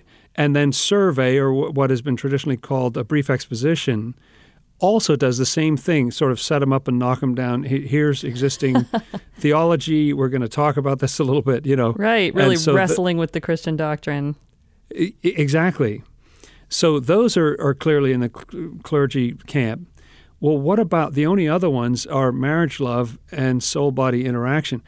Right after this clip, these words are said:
Speaker 1: Well, soul-body interaction definitely seems like it's more on the philosophical, angelic wisdom-y side.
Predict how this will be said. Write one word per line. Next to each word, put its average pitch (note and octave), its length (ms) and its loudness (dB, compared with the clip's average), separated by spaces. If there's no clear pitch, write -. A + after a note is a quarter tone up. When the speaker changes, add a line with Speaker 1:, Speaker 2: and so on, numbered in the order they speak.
Speaker 1:
Well, C3+ 120 0
soul-body D#3+ 640 2
interaction C3+ 560 0
definitely C#3+ 360 0
seems C3+ 280 0
like B2+ 120 0
it's B2 140 -4
more C#3 240 0
on A#2+ 100 2
the A#2+ 60 0
philosophical, B2+ 1000 -2
angelic C3 500 0
wisdom-y C3+ 500 2
side. A2+ 440 -4